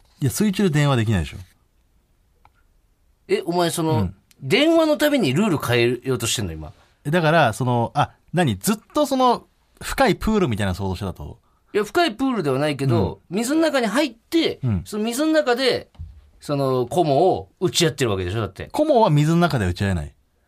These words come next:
Speaker 2: え？
Speaker 1: 水面で、
Speaker 2: 水面ってだから水、
Speaker 1: 水の上よ。水の上でコモを打ち合って、
Speaker 2: うん。水の上でってどういうこと？どのぐらい使ってんの？今。
Speaker 1: 腰。
Speaker 2: 結構水中じゃない？それでも。
Speaker 1: で、腰の上は出てるから。その上で、
Speaker 2: そう。
Speaker 1: みんなで、その、パスを回して。
Speaker 2: でも、ちょっと濡れてるわけでしょ、でも。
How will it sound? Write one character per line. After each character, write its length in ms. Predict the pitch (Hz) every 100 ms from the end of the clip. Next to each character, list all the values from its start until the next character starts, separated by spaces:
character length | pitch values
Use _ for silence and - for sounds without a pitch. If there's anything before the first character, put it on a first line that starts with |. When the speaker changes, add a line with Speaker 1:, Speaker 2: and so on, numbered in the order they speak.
| _ _ _ _ _ _ _ _
Speaker 2:
え？ 220 | 185 392 -
Speaker 1:
水 360 | - - 247 254
面 320 | 247 247 233
で、 320 | 285 254 110 - _ _ _ _ _
Speaker 2:
水 280 | - 277 330
面 140 | 370 226
っ 20 |
て 60 |
だ 100 | 135
か 80 | 107
ら 80 | 95
水、 420 | 104 120 135 139 -
Speaker 1:
水 240 | 165 190 208
の 120 | 214
上 160 | 151 165
よ。 140 | 208 147
水 180 | 180
の 140 | 214 208
上 160 | 214 233
で 200 | 294 170
コ 220 | - 196
モ 180 | 165 135
を 40 |
打 80 | 110
ち 180 | - 123
合 60 |
っ 40 | 120
て、 420 | _ 247 220 -
Speaker 2:
う 40 | 160
ん。 20 |
水 180 | 220 311
の 200 | 349 311
上 120 | 320
で 60 | 330
っ 20 |
て 100 | 220
ど 80 | 110
う 40 |
い 20 |
う 40 | 107
こ 100 | 101
と？ 180 | 104 -
ど 160 | 104 185
の 120 | 269
ぐ 80 | 330
ら 80 | 339
い 60 |
使 180 | - 311
っ 60 | 294
て 120 | 302
ん 60 |
の？ 160 | 151 73 _
今。 320 | - 110 92 - _ _ _ -
Speaker 1:
腰。 360 | 143 - 139 - _ _ _ _ _ - - - - - -
Speaker 2:
結 220 | 311 339
構 140 | - 165
水 220 | 165 156
中 160 | 180
じ 100 | 165
ゃ 20 | 165
な 100 | 90
い？ 40 |
そ 100 | 95
れ 80 | 85
で 60 |
も。 40 | 87
Speaker 1:
で、 60 |
腰 360 | 151 220 - 247
の 160 | 247 233
上 120 | 233
は 140 | 143
出 100 | 127
て 100 | 143
る 80 | 104
か 120 | 85
ら。 100 | 76 -
そ 120 | 202
の 160 | 220
上 140 | 233 240
で、 300 | 262 196 127
Speaker 2:
そ 40 | -
う。 20 |
Speaker 1:
み 100 | 151
ん 60 | 170
な 100 | 180
で、 300 | 135 110 -
そ 100 | -
の、 140 | 104 95
パ 160 | 156
ス 120 | 196
を 80 | 139
回 40 | 110
し 0 |
て。 60 |
Speaker 2:
で 0 |
も、 100 | 113
ち 0 |
ょ 0 |
っ 0 |
と 120 | 208 240
濡 40 |
れ 80 | -
て 80 | 240
る 60 |
わ 100 | 240
け 80 | 175
で 80 | 92
し 80 | 101
ょ、 60 |
で 80 | 92
も。 180 | 80